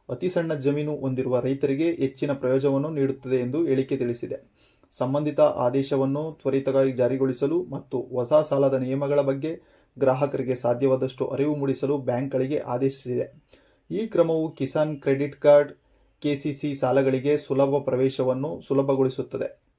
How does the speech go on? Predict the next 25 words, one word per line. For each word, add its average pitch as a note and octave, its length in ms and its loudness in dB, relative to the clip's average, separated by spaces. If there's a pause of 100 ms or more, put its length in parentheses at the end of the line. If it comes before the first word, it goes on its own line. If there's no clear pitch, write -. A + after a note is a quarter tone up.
ಮತ್ತು C#3+ 300 0
ಸರ್ಕಾರದ C#3 540 2
ಪರಿಷ್ಕೃತ C3+ 580 -2 (720)
ಬಡ್ಡಿ C#3 460 -2 (200)
ಯೋಜನೆಗೆ C3 500 2
ಪೂರಕವಾಗಿದೆ. B2 680 0
ಈ E3+ 320 -8
ಯೋಜನೆಯಡಿ D3+ 520 -2
ಸರ್ಕಾರವು D3 720 2
ನಾಲ್ಕು B2+ 560 -4
ಪ್ರತಿಷ್ಠಿತ C#3 580 -4
ಪರಿಣಾಮಕಾರಿ C#3 1040 0
ಬಡ್ಡಿ C3 320 -2
ದರದಲ್ಲಿ C3 560 0 (360)
ಮೂರು D3 280 0
ಲಕ್ಷದವರೆಗೆ C3+ 640 2
ಸಾಲವನ್ನು C#3 520 0
ನೀಡುತ್ತದೆ. C3 600 -2 (220)
ಆರ್ C#3 200 2
ಬಿ D#3+ 140 -2
ಐ D#3 40 -2
ಜಾರಿಗೊಳಿಸುತ್ತಿರುವ C3+ 800 0
ನಿಯಮಗಳ C#3 400 0
ಲಾಭವನ್ನು C#3 640 0
ದೇಶದ A#2+ 540 -2